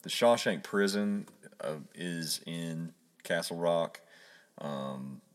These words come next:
so what's crazy about this show is just if you're, if you don't, have never read a Stephen King book, okay, you can still enjoy this, this, this series and really,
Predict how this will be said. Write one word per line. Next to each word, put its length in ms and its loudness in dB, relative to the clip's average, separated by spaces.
so 520 -2
what's 260 -2
crazy 480 2
about 320 4
this 180 -4
show 840 0
is 220 -8
just 380 -6
if 220 -8
you're, 460 0
if 100 -6
you 60 2
don't, 140 6
have 120 -4
never 360 6
read 200 8
a 60 2
Stephen 340 -2
King 480 -8
book, 460 -4
okay, 380 -2
you 140 0
can 160 -2
still 340 2
enjoy 440 0
this, 280 -8
this, 300 -8
this 180 -8
series 520 -4
and 300 -6
really, 520 -2